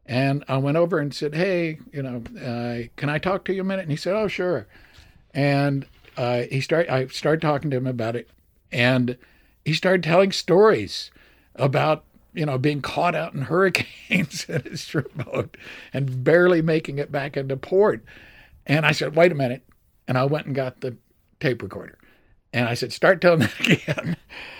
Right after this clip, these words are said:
And that was it. That was the beginning of my field work. I had stumbled onto something, and I thought, "Okay, this is what I'm gonna do. I'm gonna go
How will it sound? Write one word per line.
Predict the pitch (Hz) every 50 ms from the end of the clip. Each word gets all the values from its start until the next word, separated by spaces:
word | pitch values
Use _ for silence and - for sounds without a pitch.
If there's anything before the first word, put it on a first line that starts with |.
| - - _ _ -
And | - 170 156 143 139
that | 151 170 175 -
was | 180 170 - -
it. | - 151 165 127 - -
That | - 127 - -
was | 139 135
the | - 135
beginning | 123 139 135 131 127 123 - 165 170 175 185 190 151 143
of | 143 127
my | 123 120 120 120
field | - - - - 160 180 190 170
work. | 143 117 107 - -
I | 113 127 117
had | 127 123 123
stumbled | - - - - - - _ _ - 180 190 190 196 170 147 147 143 135 131 143
onto | - 143 151 160 180 170 147 147 120
something, | - - - 110 113 107 98 - 104 101 107 131 131 - - - - - - - - - _ _ _ -
and | 123 120
I | 117 123
thought, | 110 117 139 -
"Okay, | - 147 - - - 85 80 - _ _ _ _ _ _ _ _ _ -
this | 123 - 135 139 135 - 127
is | 123 127 -
what | 120 117 110
I'm | 110 104
gonna | 98 98 92 87 85
do. | 98 113 98 90 - - - - _ _ _ _ _ _ _ _ _ _ -
I'm | - 143 160 180 185
gonna | 170 151 135 127
go | 117 110 101 92 90 90 90 87 92